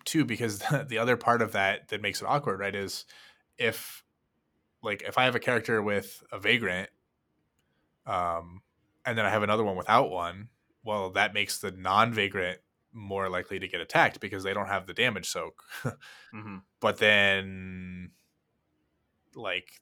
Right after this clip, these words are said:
Speaker 1: they also don't have the secrecy.
Speaker 2: Right.
Speaker 1: So, so you're right. Like,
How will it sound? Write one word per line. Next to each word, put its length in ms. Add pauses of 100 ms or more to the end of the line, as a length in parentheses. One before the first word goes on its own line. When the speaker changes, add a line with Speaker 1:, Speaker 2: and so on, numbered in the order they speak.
Speaker 1:
they 260
also 360
don't 120
have 120
the 60
secrecy. 580 (680)
Speaker 2:
Right. 220 (160)
Speaker 1:
So, 420
so 140
you're 200
right. 240
Like, 280